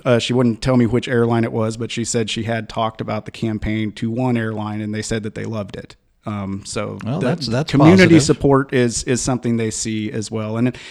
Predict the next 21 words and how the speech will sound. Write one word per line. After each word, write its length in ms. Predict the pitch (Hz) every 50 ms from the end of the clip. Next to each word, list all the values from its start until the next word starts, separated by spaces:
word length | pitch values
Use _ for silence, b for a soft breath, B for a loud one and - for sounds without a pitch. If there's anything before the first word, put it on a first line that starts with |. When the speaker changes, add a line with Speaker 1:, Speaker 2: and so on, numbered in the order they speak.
| B B -
Speaker 1:
community 340 | - 156 170 180 180 165 151
support, 520 | - - 143 - - 151 160 156 151 147 -
and 280 | 143 131 135 131 127 123
also 420 | - 143 131 127 - - 135 127
the, 260 | 120 120 120 117 113 113
the 360 | 107 113 113 110 113 113 - -
a-, 380 | 139 123 120 - - - - - _ -
airline 300 | 131 127 123 120 117 113
analysts 400 | 117 120 123 120 110 110 110 -
that 100 | 113 110
I 80 | 104 101
spoke 300 | - - - 113 110 -
with 200 | 110 110 107 - B B B B B B B B
talked 240 | - 127 117 - -
about 240 | 110 120 113 113 -
just 160 | 127 117 -
kind 140 | - 151 135
of 80 | 117 101
general 400 | 101 117 120 127 131 127 120 113
business 460 | 107 110 117 120 120 123 123 120 -
development 800 | - 113 104 113 117 120 135 143 135 139 143 147 - - - -